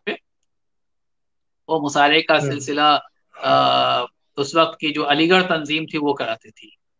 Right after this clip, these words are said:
Speaker 1: तो वो
Speaker 2: वाह।
Speaker 1: करीब दस साल तक चला और उन्नीस सौ बानवे में यहाँ के कानून के मुताबिक जो अलीगढ़ तंजीम थी उसे ख़त्म कर दिया गया था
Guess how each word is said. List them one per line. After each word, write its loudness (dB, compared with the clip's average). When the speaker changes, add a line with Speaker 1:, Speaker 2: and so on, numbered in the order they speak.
Speaker 1:
तो 2
वो 6
Speaker 2:
वाह। 2
Speaker 1:
करीब 2
दस 2
साल 2
तक -2
चला 0
और 4
उन्नीस -4
सौ -2
बानवे 2
में -2
यहाँ -4
के 0
कानून -4
के -8
मुताबिक -4
जो -6
अलीगढ़ -4
तंजीम -10
थी -14
उसे -10
ख़त्म -10
कर -14
दिया -14
गया -16
था -10